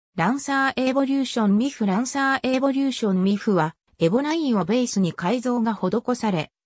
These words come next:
四輪すべてにインホイールモーターを搭載する試作電気自動車。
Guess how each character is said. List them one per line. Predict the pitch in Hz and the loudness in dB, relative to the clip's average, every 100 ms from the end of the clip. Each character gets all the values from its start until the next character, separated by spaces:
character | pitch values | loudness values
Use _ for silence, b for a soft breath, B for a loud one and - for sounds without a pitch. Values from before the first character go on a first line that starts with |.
| - | -2
四 | 202 302 | 0 0
輪 | 269 220 | 0 0
す | 185 220 | -2 -2
べ | 220 | -2
て | - 180 | -2 -2
に | 165 160 _ - | -2 -4 _ -2
イ | 196 311 | 0 0
ン | |
ホ | - 277 | -2 -2
イ | 285 | 0
ー | 302 | 0
ル | 277 | 0
モ | 269 | 0
ー | 262 | 0
タ | 220 190 | -2 0
ー | |
を | 160 | -2
搭 | - 170 | -2 -2
載 | 196 220 | 0 -2
す | 202 196 | -2 0
る | 190 180 | 0 -2
試 | - - | -6 -8
作 | - - 226 | -6 -4 0
電 | 220 254 | 0 -2
気 | - | -6
自 | 226 226 | -4 0
動 | 208 190 | 0 0
車。 | - 151 | -2 -8